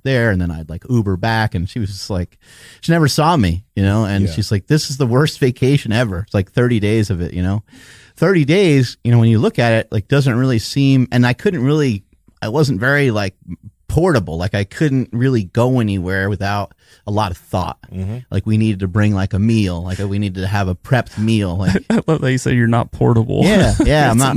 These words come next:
Speaker 3: amazing.
Speaker 1: not portable, not pliable, not flexible on anything. I can't, I can't audible to anything else. You know, the restaurants that you go to, you know, thankfully we're in Los Angeles. So, like, Los Angeles,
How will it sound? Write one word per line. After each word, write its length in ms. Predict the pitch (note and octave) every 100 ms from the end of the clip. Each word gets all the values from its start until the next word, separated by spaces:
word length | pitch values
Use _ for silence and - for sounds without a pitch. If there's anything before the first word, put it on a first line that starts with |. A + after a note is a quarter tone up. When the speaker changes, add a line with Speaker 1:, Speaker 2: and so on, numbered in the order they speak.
| G2
Speaker 3:
amazing. 60 |
Speaker 1:
not 240 | C3 D3 B2
portable, 520 | C3 C3+ D3 D3 D3
not 260 | B2 C3 B2
pliable, 520 | B2+ C3 C3+ C3 B2+
not 300 | A#2 B2+ -
flexible 480 | - B2+ - C3+ C3+
on 160 | B2
anything. 320 | B2 B2 B2 A#2
I 80 |
can't, 380 | G2+ C3 B2 A2+ _ _ _ _ _
I 80 | A2
can't 240 | - C#3 -
audible 460 | A2+ C3+ C3 C3
to 60 | B2+
anything 400 | B2+ B2+ C3 B2
else. 500 | B2 B2 - - - _ - - _ -
You 80 |
know, 100 | G#2+
the 100 | G2+
restaurants 640 | F#2+ A#2 - B2 A2+ A2+ -
that 120 | A2+
you 120 | A2
go 180 | A2 A2
to, 320 | - A#2+ A2+ -
you 80 | D3
know, 120 | C#3+ - -
thankfully 400 | F#3 A3+ - D#3
we're 140 | B2+ -
in 180 | C3+ C#3
Los 240 | G#2+ F2+
Angeles. 460 | F#2+ G#2+ E2+ C2 -
So, 220 | - G#2
like, 240 | G#2+ G2+
Los 200 | A2 G#2+
Angeles, 600 | C#3 D#3 D3 A#2 G#2+ -